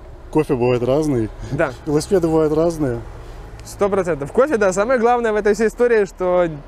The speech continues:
Speaker 2: опять-таки, хочется донести, что классно, и я замечаю многих людей, там, бариста ездят на фиксах,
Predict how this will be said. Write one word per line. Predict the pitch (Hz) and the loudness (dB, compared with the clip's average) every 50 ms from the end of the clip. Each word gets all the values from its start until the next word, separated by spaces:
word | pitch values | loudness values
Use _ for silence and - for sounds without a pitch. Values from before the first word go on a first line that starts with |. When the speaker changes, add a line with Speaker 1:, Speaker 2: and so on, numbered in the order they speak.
| - - - - | -18 -18 -10 -6
Speaker 2:
опять-таки, | 156 175 180 202 190 170 - 165 151 151 | -6 -2 0 0 0 0 -2 -6 -4 0
хочется | 147 202 - - 165 160 | 0 0 0 0 -4 -2
донести, | 147 165 170 170 170 - - 208 220 | 0 0 0 0 -2 -2 -2 -4 -4
что | - - - 165 165 165 156 151 139 - - - - - - - - - | -2 0 2 2 4 4 2 0 -2 -6 -12 -18 -18 -18 -18 -18 -6 0
классно, | 175 180 202 214 226 220 - 196 175 | 2 2 4 2 2 0 0 0 2
и | 165 165 | 4 4
я | 170 170 | 4 4
замечаю | 170 180 180 175 165 - 202 175 165 | 2 0 -2 -2 0 0 2 2 2
многих | 170 175 175 170 160 143 156 | 2 2 0 0 -2 -2 -2
людей, | 170 165 151 175 196 202 196 | -2 0 2 4 4 4 4
там, | - 165 156 | 2 -4 -4
бариста | 151 147 170 170 196 202 - - 180 | 0 0 0 2 0 -2 -2 -2 -2
ездят | 165 170 175 175 160 156 160 - | 0 2 2 0 0 -2 -4 -2
на | 151 156 | -4 -8
фиксах, | - - 208 208 - - - 190 180 170 | -4 -4 -4 -4 -4 -4 -4 -2 -2 -2